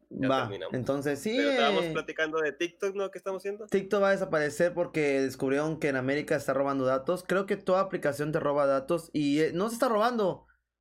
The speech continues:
Speaker 2: porque tú le das permiso, pa. Cuando tú te das tu cuenta
Speaker 1: Bueno,
Speaker 2: de
Speaker 1: lo,
Speaker 2: cualquier
Speaker 1: lo que,
Speaker 2: lugar.
Speaker 1: ah, ah, estaba viendo que, eh, bueno, es que como todos son, son redes sociales delicadas porque, ah, están al alcance de los menores, güey, y esos son temas muy delicados porque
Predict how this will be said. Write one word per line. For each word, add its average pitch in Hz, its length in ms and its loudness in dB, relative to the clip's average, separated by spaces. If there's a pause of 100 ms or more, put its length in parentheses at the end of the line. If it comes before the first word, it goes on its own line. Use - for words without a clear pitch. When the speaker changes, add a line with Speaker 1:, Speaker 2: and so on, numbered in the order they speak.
(160)
Speaker 2:
porque 147 200 0
tú 208 120 0
le 208 80 2
das 190 160 2
permiso, 156 460 -2
pa. 127 260 -6 (1300)
Cuando 147 240 -4
tú 170 40 -4
te 208 60 2
das 214 180 -2
tu 185 80 -2
cuenta 196 260 0
Speaker 1:
Bueno, - 140 6
Speaker 2:
de 139 60 4
Speaker 1:
lo, 139 100 2
Speaker 2:
cualquier 151 220 4
Speaker 1:
lo 156 80 6
que, - 20 4
Speaker 2:
lugar. 170 240 4
Speaker 1:
ah, 156 120 2 (220)
ah, - 80 -8 (140)
estaba 175 500 0
viendo 190 300 -6
que, 175 200 -8 (100)
eh, 131 380 -10
bueno, 185 320 -2
es 170 120 -6
que 220 120 -4
como 165 280 -4
todos 175 240 -2
son, 165 180 -8
son 175 220 -6
redes 170 200 -4
sociales 160 360 -8
delicadas 131 600 -4
porque, 113 560 -4
ah, 104 200 -8
están 139 260 -2
al 156 120 0
alcance 143 600 -4
de 104 140 -8
los 110 180 -6
menores, 113 480 -4
güey, 120 240 -8
y 104 100 -12
esos 113 200 -12
son 123 100 -16
temas 123 220 -6
muy 120 120 -8
delicados 104 580 -8
porque - 540 -14